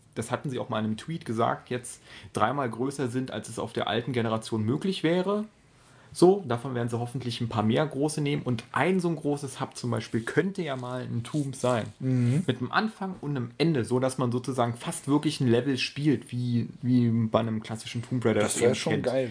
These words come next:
Speaker 2: auf jeden
Speaker 1: Und wenn sie
Speaker 2: Fall.
Speaker 1: das noch dazu würzen könnten, dann könnten sie natürlich auch ihre Action behalten und die Inszenierung und so. Man sieht ja auch gerade im Trailer, wenn man da nochmal zu sprechen kommt,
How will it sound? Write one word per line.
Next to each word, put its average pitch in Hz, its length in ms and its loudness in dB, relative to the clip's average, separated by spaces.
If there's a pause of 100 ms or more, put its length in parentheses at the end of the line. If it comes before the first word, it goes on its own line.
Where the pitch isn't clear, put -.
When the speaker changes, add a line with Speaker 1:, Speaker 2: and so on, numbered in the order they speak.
Speaker 2:
auf 98 60 -10
jeden 123 100 -6
Speaker 1:
Und 127 80 0
wenn 139 160 2
sie 139 60 0
Speaker 2:
Fall. - 60 0
Speaker 1:
das 170 180 0
noch 185 120 -6
dazu 170 440 -6
würzen 175 340 -4
könnten, 160 380 -2
dann 127 120 0
könnten 156 320 -2
sie 147 120 -2
natürlich 139 360 0
auch - 140 -6
ihre 135 220 0
Action 131 280 -2
behalten 120 380 0
und 123 120 -2
die - 40 -4
Inszenierung 135 720 0
und 123 100 0
so. 127 180 2
Man 120 200 4
sieht 131 180 -6
ja 151 120 4
auch 123 140 0
gerade 123 220 2
im 120 140 -4
Trailer, 120 340 0
wenn 113 120 0
man 117 120 0
da 113 100 2
nochmal 120 260 -4
zu - 180 -10
sprechen - 360 -2
kommt, 127 320 -4